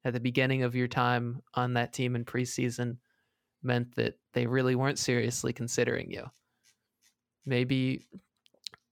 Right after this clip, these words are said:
you did just blow off being asked to play in that scrim and cut, and that this is a personal story now. Anyways,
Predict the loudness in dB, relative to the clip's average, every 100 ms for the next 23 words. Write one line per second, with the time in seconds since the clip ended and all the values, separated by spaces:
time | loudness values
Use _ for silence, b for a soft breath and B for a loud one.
0 | _ _ _ -4 0 0 4 4 4 2
1 | -4 -2 2 4 6 6 2 0 0 2
2 | 2 0 -4 -8 0 2 4 2 -2 -2
3 | -2 -2 -2 -4 -10 _ _ _ _ _
4 | _ _ _ _ -2 -2 -2 -2 -2 -6
5 | _ -4 -2 -2 -6 -8 -10 -12 _ _
6 | _ 0 2 2 0 0 -2 0 0 0
7 | -4 -4 0 0 2 0 -2 0 2 4
8 | 4 2 0 -4 -6 -10